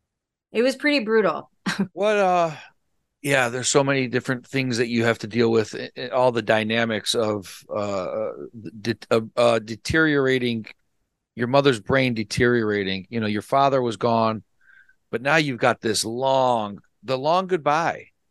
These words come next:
Speaker 1: It is
Speaker 2: Who
Speaker 1: the long goodbye.
Speaker 2: The long goodbye. Who was that? It was the, uh, wife of, uh, Ronald Reagan. I think Nancy Reagan said, "It's a long goodbye."
Speaker 1: It is a
Speaker 2: And,
Speaker 1: long
Speaker 2: and, and that's why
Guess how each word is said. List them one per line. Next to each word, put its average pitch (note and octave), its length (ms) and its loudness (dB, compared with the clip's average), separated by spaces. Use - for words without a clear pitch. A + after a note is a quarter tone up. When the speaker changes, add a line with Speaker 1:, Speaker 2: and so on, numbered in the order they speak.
Speaker 1:
It F#3+ 100 0
is F#3+ 140 4
Speaker 2:
Who E3 60 2
Speaker 1:
the E3+ 80 -2
long E3+ 280 2
goodbye. D#3 420 0
Speaker 2:
The C3+ 80 -6
long D#3 220 2
goodbye. C#3+ 340 2
Who E3+ 120 0
was D#3+ 180 0
that? B2 180 2
It A2+ 60 0
was A2+ 220 -2
the, A#2 260 2
uh, A2+ 200 2
wife B2+ 360 2
of, A#2 240 0
uh, A2+ 320 2
Ronald B2 320 2
Reagan. B2+ 380 0
I - 40 -20
think - 180 -2
Nancy C#3 340 0
Reagan C3+ 380 0
said, A2 200 -2
"It's A2+ 160 -6
a G#2 60 -2
long A#2+ 280 2
goodbye." A2 540 0
Speaker 1:
It E3+ 140 -6
is D#3+ 180 -2
a - 20 2
Speaker 2:
And, A2+ 160 2
Speaker 1:
long - 120 -2
Speaker 2:
and, A#2 220 0
and C3 80 -4
that's D#3+ 260 2
why D#3 260 2